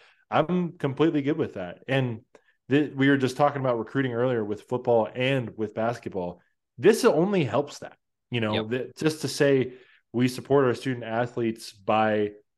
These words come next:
Speaker 1: buying beer, drinking
Speaker 2: <laughs>
Speaker 1: beer, for the Bearcats. Like, literally, you could say that now. Like,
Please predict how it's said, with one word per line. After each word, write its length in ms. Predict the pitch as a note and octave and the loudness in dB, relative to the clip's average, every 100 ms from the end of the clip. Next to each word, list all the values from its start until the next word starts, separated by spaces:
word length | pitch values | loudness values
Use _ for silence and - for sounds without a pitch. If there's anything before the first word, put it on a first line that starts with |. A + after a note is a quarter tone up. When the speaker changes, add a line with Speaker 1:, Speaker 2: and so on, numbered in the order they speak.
| - | -20
Speaker 1:
buying 540 | F2+ G2+ A#2+ D3+ D3+ | -4 0 2 2 2
beer, 420 | D3 A#2+ F2 D#2+ - | 2 2 -2 -8 -16
drinking 500 | - D#3 F3 F#3+ E3+ | -2 2 2 2 2
Speaker 2:
<laughs> 20 | C3 | 4
Speaker 1:
beer, 500 | E3 D3 B2 A2 - _ _ _ - | 4 4 4 0 -4 _ _ _ 0
for 240 | D3 E3 | 4 6
the 80 | D3+ | 6
Bearcats. 560 | C3+ B2+ B2+ - - - | 4 2 2 -6 -12 0
Like, 160 | D3 | 2
literally, 380 | C3+ F#3 D#3 A#2 | 6 6 6 4
you 100 | C3 | -2
could 180 | C#3+ D3+ | -4 -4
say 220 | - D#3 | 0 2
that 240 | C3+ G2 F2 | 2 -2 -8
now. 220 | - D2+ | -16 -14
Like, 160 | G#2 | -12